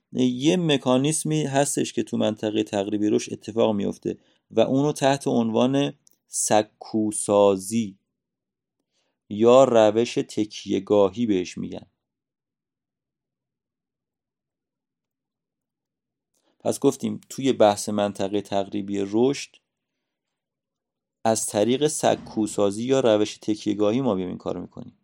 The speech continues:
یه اسم دیگه‌ش هم روش داربست زدنه، یعنی که ما کمک می‌کنیم ابتدا یه چارچوبی رو مشخص می‌کنیم برای کودک و بعد،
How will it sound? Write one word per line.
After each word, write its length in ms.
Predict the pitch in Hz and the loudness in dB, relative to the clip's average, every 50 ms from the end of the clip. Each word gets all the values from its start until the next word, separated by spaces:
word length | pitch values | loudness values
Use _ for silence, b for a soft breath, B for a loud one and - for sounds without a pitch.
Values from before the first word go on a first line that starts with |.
| _ _ _ _ _ _ _ _ _ _ _ _ _ _ _ _ _ _ _ _ _ _ _ _ _ _ _ _ _ _ _ _ _ - | _ _ _ _ _ _ _ _ _ _ _ _ _ _ _ _ _ _ _ _ _ _ _ _ _ _ _ _ _ _ _ _ _ -2
یه 160 | 117 127 139 | 0 2 2
اسم 220 | 139 - - 135 | 2 2 0 -2
دیگه‌ش 280 | 123 120 117 127 120 - | 0 0 0 0 0 0
هم 80 | 131 | -2
روش 340 | 123 117 110 107 107 110 127 | 0 0 0 0 0 -2 -4
داربست 600 | 135 120 113 107 101 98 95 98 98 95 - - - | -2 2 6 6 6 6 6 6 4 4 2 -2 -2
زدنه، 520 | - 98 92 90 98 98 95 90 80 80 _ _ _ _ _ _ _ _ _ _ _ _ _ _ _ _ _ _ _ _ _ _ _ _ _ _ _ _ _ _ _ _ - | 0 0 0 0 -2 -4 -4 -6 -10 -16 _ _ _ _ _ _ _ _ _ _ _ _ _ _ _ _ _ _ _ _ _ _ _ _ _ _ _ _ _ _ _ _ -2
یعنی 180 | 117 117 139 | -2 0 0
که 120 | 147 151 165 | 0 0 0
ما 140 | 156 160 160 | 0 0 0
کمک 420 | 160 - 131 127 127 139 139 - | 0 -2 -2 0 0 -2 -2 -6
می‌کنیم 280 | 151 - 143 143 139 131 | -8 -6 -6 -4 -4 -4
ابتدا 840 | 117 120 - - - 117 117 123 127 120 101 98 98 101 101 107 _ _ _ _ _ _ _ _ _ _ _ | -4 -6 -4 -4 -6 0 4 6 6 6 6 4 2 0 -4 -10 _ _ _ _ _ _ _ _ _ _ _
یه 100 | 117 127 | -8 -8
چارچوبی 560 | 127 - - 107 104 104 101 - - 123 123 | -6 -4 -2 0 0 0 0 -2 -4 -4 -4
رو 100 | 117 117 | -2 -4
مشخص 640 | 110 107 98 - 104 104 98 - - 139 147 - - | -4 -6 -6 -6 -6 -6 -4 -2 -2 -2 -2 -4 -8
می‌کنیم 400 | 151 120 - 117 113 113 113 110 | -8 -6 -4 -4 -4 -4 -4 -2
برای 260 | 107 104 104 107 107 | -2 -2 0 -2 -4
کودک 680 | 107 - - 107 107 107 104 107 110 120 _ _ _ _ _ _ _ _ _ _ _ _ _ _ _ _ _ _ _ _ _ _ | -4 -6 -6 -6 -4 -2 -4 -4 -6 -10 _ _ _ _ _ _ _ _ _ _ _ _ _ _ _ _ _ _ _ _ _ _
و 180 | - 107 123 127 | -4 -2 0 0
بعد، 400 | 131 139 147 170 214 208 - _ | 2 4 4 4 2 0 -6 _